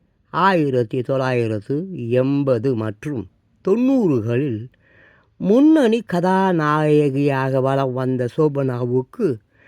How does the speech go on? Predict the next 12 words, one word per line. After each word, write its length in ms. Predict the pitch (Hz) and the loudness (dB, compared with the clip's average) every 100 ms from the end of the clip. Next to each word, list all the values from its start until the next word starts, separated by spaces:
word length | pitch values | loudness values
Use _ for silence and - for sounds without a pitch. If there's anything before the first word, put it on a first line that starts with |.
| _ _ | _ _
மத்திய 300 | 254 262 262 175 | -2 0 2 2
அரசு 400 | 139 143 - 113 143 - _ _ _ 131 127 | 0 -2 -2 -2 -4 -14 _ _ _ -8 0
பத்மபூஷன் 840 | 180 180 214 156 131 123 180 135 | 0 2 0 2 0 0 0 -2
விருது 360 | 110 104 120 131 | -4 -4 -4 -2
அறிவித்து 420 | 104 98 101 131 90 87 | -4 -4 -6 -8 -8 -6
உள்ளது. 380 | 104 104 87 - _ _ _ _ _ _ _ _ - | -4 -4 -6 -12 _ _ _ _ _ _ _ _ 0
சோபனா 380 | 302 240 233 214 226 | 2 4 4 4 4
கடந்த 320 | 190 180 185 | 2 2 2
வருடம் 480 | 170 160 156 165 165 | 4 4 4 4 2
ஜூன் 420 | 117 135 160 180 147 | 2 2 4 2 2
மாதம் 400 | 127 127 127 127 | 0 -2 -2 -2
வெளியான 760 | 113 120 127 117 113 127 113 | -2 0 -2 -2 -4 -4 -6